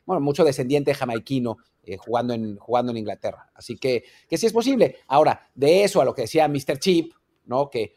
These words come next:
"Oh, cuánto desarrollo del fútbol del Caribe", pues seamos serios, ¿no? O sea, recordemos que en, en el hexagonal pasado solo fue un equipo caribeño, que fue Jamaica, le fue fatal, eh, y en la práctica, el único equipo que realmente está al nivel es Jamaica, ¿no? Trinidad había sido eliminado por Nicaragua,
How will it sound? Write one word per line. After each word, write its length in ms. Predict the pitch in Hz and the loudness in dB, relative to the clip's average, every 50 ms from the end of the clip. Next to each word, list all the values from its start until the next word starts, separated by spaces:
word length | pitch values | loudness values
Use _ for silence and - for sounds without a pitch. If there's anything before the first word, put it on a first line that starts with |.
| _ - | _ 4
"Oh, 440 | 139 196 240 240 233 220 214 185 - | 6 6 8 8 8 8 6 6 4
cuánto 380 | - 185 196 196 185 208 196 180 | 4 4 4 4 2 0 0 0
desarrollo 640 | 180 160 - 175 165 160 185 196 208 208 180 160 | 0 0 0 0 2 2 4 4 4 4 2 2
del 140 | 139 120 110 | 0 0 -2
fútbol 260 | - 160 147 156 156 | -6 -6 -2 0 0
del 140 | 156 165 160 | 0 0 -2
Caribe", 320 | 185 180 180 165 165 175 - | -2 -2 -2 0 -2 -2 -4
pues 160 | - - - | -8 -12 -12
seamos 260 | 113 98 95 92 - | -12 -12 -12 -14 -16
serios, 300 | 104 90 85 78 _ _ | -16 -18 -18 -18 _ _
¿no? 120 | _ 98 113 | _ -12 -10
O 140 | 131 117 98 | -10 -10 -10
sea, 240 | - 107 85 82 _ _ _ - | -10 -14 -14 -16 _ _ _ -18
recordemos 520 | 120 - 101 95 107 113 117 117 120 - | -14 -12 -8 -6 -6 -4 -4 -6 -6 -4
que 240 | - 127 127 131 - - | -2 0 0 0 -2 -4
en, 360 | 110 101 95 90 90 87 85 _ _ _ _ _ _ - | -10 -14 -14 -14 -14 -16 -18 _ _ _ _ _ _ -14
en 120 | 107 107 | -12 -10
el 80 | 104 107 | -10 -10
hexagonal 420 | 101 - 113 107 117 131 135 139 | -8 -8 -6 -6 -4 -4 -4 -2
pasado 560 | 160 147 143 156 147 139 143 160 170 - _ _ _ _ _ _ _ _ _ _ _ _ _ | -2 0 4 4 4 4 4 2 0 -4 _ _ _ _ _ _ _ _ _ _ _ _ _
solo 260 | - - 156 160 147 | -4 -2 0 0 0
fue 140 | 143 - 165 | 0 2 2
un 120 | 160 151 143 | 2 0 -2
equipo 240 | 139 156 139 156 | -4 -4 -4 -2
caribeño, 420 | - 151 151 156 160 175 180 175 156 | -2 -2 -2 0 -2 -2 -2 -4 -6
que 60 | 123 | -6
fue 100 | 139 139 | -8 -6
Jamaica, 380 | 139 143 147 151 156 - 156 127 | -6 -4 -2 -2 0 0 -2 -4
le 80 | 92 | -4
fue 160 | - - 123 | -4 -8 -6
fatal, 520 | - 131 123 123 - 151 143 147 156 - - _ _ _ _ _ _ _ | -4 -4 -4 -2 0 0 0 0 -2 -4 -10 _ _ _ _ _ _ _
eh, 300 | - 98 101 95 95 - - | -18 -14 -14 -14 -16 -14 -10
y 320 | 131 131 131 120 120 - _ _ _ _ _ _ - | -8 -6 -6 -6 -8 -12 _ _ _ _ _ _ -10
en 140 | 120 127 135 | -8 -6 -4
la 160 | 135 131 - | -4 -2 0
práctica, 600 | - 180 180 170 - - - 147 - 170 175 175 _ _ _ - | 0 2 2 0 -2 -4 -6 -4 -2 -2 -2 -2 _ _ _ -10
el 160 | 127 123 139 | -6 -4 -2
único 220 | 160 175 180 185 170 | -2 -2 0 -2 -2
equipo 300 | 139 - 180 180 170 160 | -2 -4 -8 -6 -6 -6
que 140 | - 123 | -6 -6
realmente 540 | 110 120 131 135 147 151 156 156 156 - 143 | -4 -2 -2 0 0 -2 -2 -4 -4 -4 -6
está 180 | 131 - - 131 | -6 -4 -4 -4
al 100 | 135 135 | -2 -2
nivel 380 | 139 135 131 127 135 143 - - | -4 -2 -2 -2 -4 -4 -8 -12
es 180 | 117 113 113 - | -12 -12 -10 -10
Jamaica, 460 | - 120 117 117 127 131 123 98 87 | -10 -10 -8 -6 -6 -6 -6 -8 -12
¿no? 120 | 101 120 | -12 -12
Trinidad 380 | - 123 117 117 120 123 135 143 | -10 -10 -8 -6 -2 0 0 2
había 160 | 143 147 143 | 2 2 0
sido 180 | 139 - 151 139 | -2 0 -2 -2
eliminado 400 | 135 123 120 117 123 131 143 139 | -2 -2 -4 -4 -2 -2 -2 -2
por 140 | 139 127 127 | -2 -4 -6
Nicaragua, 560 | 127 123 135 139 147 151 151 147 170 175 | -4 -2 2 2 4 4 4 2 0 0